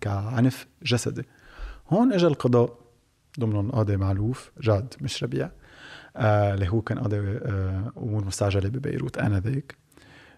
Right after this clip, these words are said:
آه، وأصدر قرارات من هالنوع، وغيره كمان من القضاة أصدروا هيك قرارات، اعتبروا فيه إنه لا، العنف لا يقتصر على الف-، على العنف الجسدي،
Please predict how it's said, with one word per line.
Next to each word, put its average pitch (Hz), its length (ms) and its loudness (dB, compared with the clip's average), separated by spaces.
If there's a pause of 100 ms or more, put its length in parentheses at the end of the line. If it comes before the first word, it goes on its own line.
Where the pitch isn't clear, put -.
(120)
آه، 110 380 4
وأصدر 117 320 2
قرارات 107 420 2
من 92 60 2
هالنوع، 110 200 4
وغيره 117 260 6
كمان 101 260 2
من 98 60 2
القضاة 110 340 2
أصدروا 104 300 2
هيك 101 180 -2
قرارات، 127 420 0
اعتبروا 135 320 2
فيه - 140 -2
إنه 120 140 4
لا، 143 140 4
العنف 113 380 2
لا 120 120 6
يقتصر 143 540 2
على 98 160 4
الف-، 98 300 0
على 117 120 2
العنف 120 280 2
الجسدي، 104 440 2